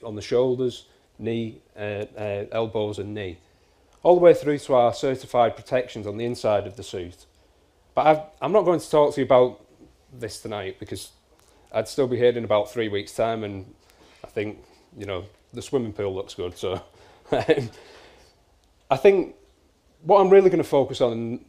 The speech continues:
the few minutes of this presentation, I'm gonna focus on the key components of this product. And they are th-, the new innovations that we brought to the market. They are our five new patents.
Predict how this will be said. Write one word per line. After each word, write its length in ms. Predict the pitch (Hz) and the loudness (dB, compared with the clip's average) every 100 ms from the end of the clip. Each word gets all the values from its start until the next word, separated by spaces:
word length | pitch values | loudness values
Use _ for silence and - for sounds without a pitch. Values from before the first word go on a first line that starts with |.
| 127 | -18
the 60 | 117 | -12
few 200 | - 143 | -4 0
minutes 260 | 139 127 | 0 -2
of 60 | 113 | -4
this 120 | 107 | -4
presentation, 680 | - 110 104 110 98 92 117 | -2 -2 -4 -4 -4 -4 -6
I'm 100 | 131 | -4
gonna 120 | 180 | -4
focus 460 | - 180 175 165 - | 2 4 4 2 -2
on 260 | 139 123 - _ _ _ | -2 -2 -10 _ _ _
the 140 | 127 - - | -16 -16 -18
key 440 | - 196 190 165 - | -8 -6 -6 -10 -16
components 600 | - 131 139 135 135 110 | -14 0 2 2 -2 -6
of 100 | 101 | -10
this 160 | 107 90 | -10 -12
product. 640 | _ - 107 98 92 - _ _ _ _ _ _ _ _ - | _ -6 -6 -4 -10 -16 _ _ _ _ _ _ _ _ -10
And 140 | 139 | 2
they 120 | 160 160 | 4 8
are 320 | 165 165 143 | 8 8 4
th-, 120 | 139 - _ _ | -14 -20 _ _
the 100 | 135 | -6
new 240 | 151 190 175 | 0 0 0
innovations 580 | 160 139 151 143 120 | -2 0 2 0 -2
that 140 | 107 107 | -6 -6
we 80 | 104 | -4
brought 320 | 117 107 107 | -2 -2 -2
to 60 | 110 | -8
the 60 | |
market. 500 | 104 107 101 - 90 _ _ _ _ _ _ - | -8 -6 -8 -10 -14 _ _ _ _ _ _ -10
They 240 | 131 160 | 0 4
are 240 | 160 160 151 | 6 6 4
our 100 | 123 | 2
five 360 | - 139 139 | 2 2 2
new 160 | 127 123 | -2 -8
patents. 720 | - 113 101 98 92 - | -6 -6 -6 -12 -14 -20